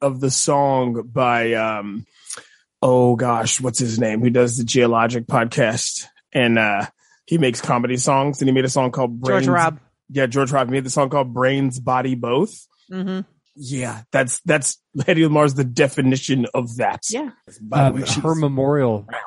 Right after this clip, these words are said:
Speaker 4: her memorial is this beautiful sculpture representing
Speaker 2: Mm.
Speaker 4: the different frequencies as they hop back and forth. And the quote underneath it says,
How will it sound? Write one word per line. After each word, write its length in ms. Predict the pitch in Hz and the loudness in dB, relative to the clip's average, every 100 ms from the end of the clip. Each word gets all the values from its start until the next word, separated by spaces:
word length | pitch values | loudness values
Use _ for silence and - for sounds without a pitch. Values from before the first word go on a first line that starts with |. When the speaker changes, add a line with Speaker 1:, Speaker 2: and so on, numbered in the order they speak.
| - _ _ - | -16 _ _ -4
Speaker 4:
her 120 | 147 | 0
memorial 600 | 143 127 123 127 117 110 | 2 2 2 2 2 0
is 120 | 98 | -4
this 180 | 113 98 | -6 -8
beautiful 520 | 101 120 123 - 110 | -2 0 0 -2 -6
sculpture 680 | - - 120 113 - 101 - _ - _ 120 | -6 -2 -2 -2 -6 -8 -8 _ -20 _ 0
representing 640 | 120 185 151 120 110 107 | 2 2 2 0 0 -2
Speaker 2:
Mm. 20 | |
Speaker 4:
the 80 | 110 | -2
different 320 | 117 - 110 | -4 -2 -4
frequencies 640 | - 123 110 117 - 104 104 | -2 -2 0 0 0 -4 -4
as 140 | 95 | -4
they 100 | 107 | -4
hop 280 | 101 117 - | -2 -4 -2
back 220 | 117 107 | -4 -2
and 120 | 101 95 | -6 -2
forth. 400 | 120 117 101 - - - - | 2 2 2 -10 -20 -20 -8
And 140 | 110 110 | -2 0
the 80 | 107 | 2
quote 260 | 131 127 | 4 6
underneath 480 | 117 110 110 120 - | 4 2 4 2 2
it 160 | 107 - | -4 -4
says, 440 | - 117 110 101 | -2 2 2 0